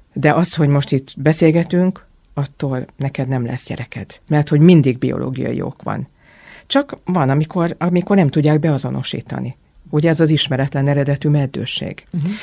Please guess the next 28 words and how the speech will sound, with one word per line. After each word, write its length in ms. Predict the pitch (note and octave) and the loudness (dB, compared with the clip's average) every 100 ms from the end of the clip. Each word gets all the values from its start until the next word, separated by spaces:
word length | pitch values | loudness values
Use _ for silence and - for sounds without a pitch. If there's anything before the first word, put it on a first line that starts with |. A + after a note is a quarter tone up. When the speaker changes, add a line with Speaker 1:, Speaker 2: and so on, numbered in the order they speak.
| - - | -14 -6
Speaker 1:
Tehát 220 | - D#3 D#3+ | 2 4 6
nagyon 340 | G#3 F#3+ D#3+ | 6 6 4
sok 280 | D3+ D3 - | 2 -4 0
tabut 300 | E3 D#3+ D#3 | 2 2 2
próbáltam, 840 | E3 E3+ E3+ E3+ E3 - F#3 F#3 F#3 | 4 6 6 4 2 2 4 4 4
és 200 | E3 D#3+ | 0 2
nagyon 280 | E3+ F3 E3 | 2 2 2
sok 260 | F3+ D#3+ | 0 4
mítoszt 520 | G3 C4 - - - | 6 6 2 -10 -12
próbáltam 580 | - A#2+ A2 G2 - - | -8 -6 -2 -4 -4 -6
lerombolni 680 | B2 - C3 C3 C3 C3 C3 | -6 -6 -6 -4 -4 -2 -2
a 40 | C3 | 0
Hédi 380 | C#3+ C#3 C3+ | 0 -2 -4
történetével. 1120 | C3+ C#3+ C#3+ - C#3+ D3 D#3 D#3+ D#3+ F#3 G3+ A3 - - - | -2 0 0 2 2 2 2 0 2 4 2 0 -10 -18 0
Megválaszoltam 640 | D#3+ D#3 D#3+ D#3+ D#3 E3 | 2 4 2 2 0 0
a 40 | |
kérdésedet? 640 | D#3+ E3 F3+ F3 D#3 C3 B2+ | -2 -4 -2 -2 -4 -4 4
Speaker 2:
Igen, 340 | A3 C4+ D4 | 4 4 4
de 100 | B3+ | 4
most 180 | A#3 A3+ | 4 4
azon 160 | A3+ F#3+ | 2 2
gondolkodom, 440 | F3+ F3+ G3+ F3+ | -2 -2 -2 -2
hogy 160 | F3 F3+ | 0 -2
ugyanilyen 500 | F3+ F#3+ G3 G3 - | -2 0 0 -2 -2
tabu 260 | F#3 F3+ | -2 0
az 260 | E3+ E3+ - | 0 -2 -2
például, 720 | F3 E3 E3 E3 E3+ F3 F3 | -4 -2 -2 0 0 0 -2
hogy, 480 | D3+ E3 D#3+ D#3+ | -2 -4 -2 -4